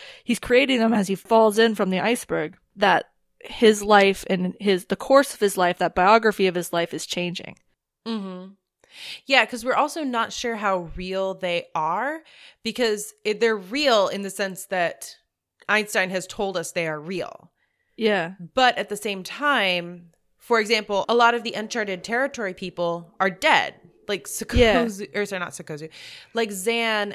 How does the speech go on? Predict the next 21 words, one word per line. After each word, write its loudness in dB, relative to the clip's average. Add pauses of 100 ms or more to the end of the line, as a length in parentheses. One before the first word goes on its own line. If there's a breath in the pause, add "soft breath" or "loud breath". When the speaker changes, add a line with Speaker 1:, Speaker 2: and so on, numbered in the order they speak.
Speaker 2:
and -6
Stark 0
are -2
dead. 0
So -6
how 2
are -2
they -8
giving -10
this -12
voiceover? -12 (240 loud breath)
So -4
I -4
think -4
it -2
is, -4
like, -2
a -2
mix -6
of, -8
like, -4